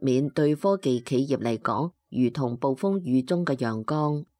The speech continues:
特別係對已經喺美國投資晶圓廠嘅台積電同其他半導體製造商意義重大。不過，呢項豁免可能只係暫時性。彭博社指出，呢啲豁免源自川普政府時期嘅一項命令，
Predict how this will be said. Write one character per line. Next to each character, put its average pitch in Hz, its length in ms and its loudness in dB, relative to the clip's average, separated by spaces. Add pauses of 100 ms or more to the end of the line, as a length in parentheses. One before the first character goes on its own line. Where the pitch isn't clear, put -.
(120)
特 - 100 0
別 139 140 -2
係 139 280 -2
對 147 220 2
已 143 160 -2
經 202 180 -2
喺 151 200 -4
美 143 220 -2
國 135 200 -2
投 131 200 -4
資 170 260 0
晶 180 240 0
圓 123 180 0
廠 139 300 -4
嘅 170 80 -2
台 - 240 -4
積 156 260 -4
電 117 380 0 (220)
同 123 200 0
其 135 220 0
他 190 260 -2
半 151 220 -2
導 127 160 -2
體 135 240 -4
製 139 240 -2
造 123 160 2
商 160 400 0
意 135 220 2
義 123 180 0
重 117 260 -2
大。 113 280 -2 (460)
不 165 120 0
過， 147 340 -2 (180)
呢 202 100 2
項 151 240 -2
豁 147 240 0
免 131 200 0
可 151 140 -4
能 135 160 -4
只 127 140 0
係 156 200 -2
暫 120 300 -4
時 107 180 -4
性。 123 400 -2 (280)
彭 127 180 -2
博 151 160 0
社 139 260 0
指 135 240 0
出， 170 160 -4
呢 156 560 0
啲 180 160 2
豁 143 160 2
免 123 320 2
源 127 260 0
自 123 220 0
川 196 200 -2
普 156 180 -2
政 139 260 -2
府 123 180 -2
時 120 220 -2
期 117 220 -2
嘅 147 100 -4
一 151 40 0
項 135 320 -2
命 120 280 -4
令， 117 340 -2